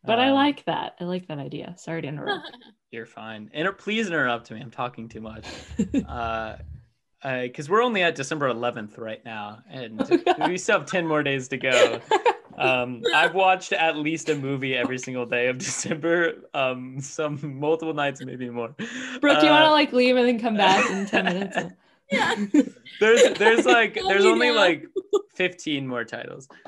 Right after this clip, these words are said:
Speaker 2: Um, I'm Your Wo-, <laughs> I'm Your Woman, um, which is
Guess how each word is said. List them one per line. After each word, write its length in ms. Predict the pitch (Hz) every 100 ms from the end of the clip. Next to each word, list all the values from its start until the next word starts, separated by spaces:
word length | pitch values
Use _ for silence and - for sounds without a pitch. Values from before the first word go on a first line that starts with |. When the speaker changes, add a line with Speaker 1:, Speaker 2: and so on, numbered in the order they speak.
| -
Speaker 2:
Um, 460 | 156 147 151 143 131 - - - -
I'm 260 | 151 175 196
Your 200 | 196 170
Wo-, 200 | 151 170 - - - - 185 -
<laughs> 560 | - 147 311 277 -
I'm 280 | 151 180 196
Your 180 | 196 170
Woman, 460 | 160 175 190 190
um, 600 | 190 - 151 151 147 147
which 220 | 156 151 151
is 340 | 147 143